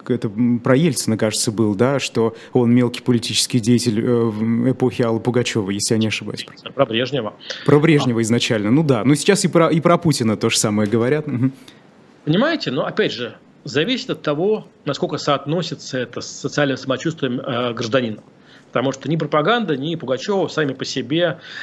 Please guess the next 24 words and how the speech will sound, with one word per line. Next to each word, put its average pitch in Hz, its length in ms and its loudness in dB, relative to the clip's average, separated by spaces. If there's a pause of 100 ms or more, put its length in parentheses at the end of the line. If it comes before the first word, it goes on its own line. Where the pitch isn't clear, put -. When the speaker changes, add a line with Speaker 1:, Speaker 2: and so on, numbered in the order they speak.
(140)
Speaker 2:
э, 127 200 -2
никуда 135 400 -2
человека 143 320 -2
не 131 140 0
перетащат, 120 600 -4
не 120 100 -6
перетянут. 120 540 -6 (380)
Если 175 240 0
люди 165 160 2
остаются 160 320 0
в 147 40 -4
зоне 156 200 0
комфорта, 214 580 -2 (300)
им 143 160 -2
кажется, 147 360 0
что - 140 -14
страна, 156 460 0
страна 160 360 -2
идет 147 200 -4
в, - 80 -20
примерно 160 400 0
в - 60 -16
правильном 143 340 0
направлении 127 720 -4